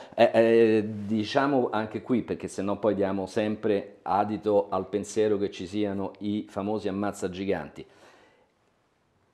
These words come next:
Io l'ho trovato un eccellente streamer,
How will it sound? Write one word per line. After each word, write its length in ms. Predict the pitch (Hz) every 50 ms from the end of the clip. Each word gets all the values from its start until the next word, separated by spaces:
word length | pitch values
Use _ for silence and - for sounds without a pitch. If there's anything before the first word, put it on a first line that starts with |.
| _ _ _ _ -
Io 180 | 117 120 139 147
l'ho 160 | 131 120 -
trovato 600 | - 117 117 117 117 110 104 95 104 98 92 -
un 220 | - 120 123 123 123
eccellente 920 | 120 113 - - - 120 104 104 110 113 113 113 110 104 98 - 95 90
streamer, 840 | - - - - - 95 92 85 80 80 92 113 131 143 156 160 147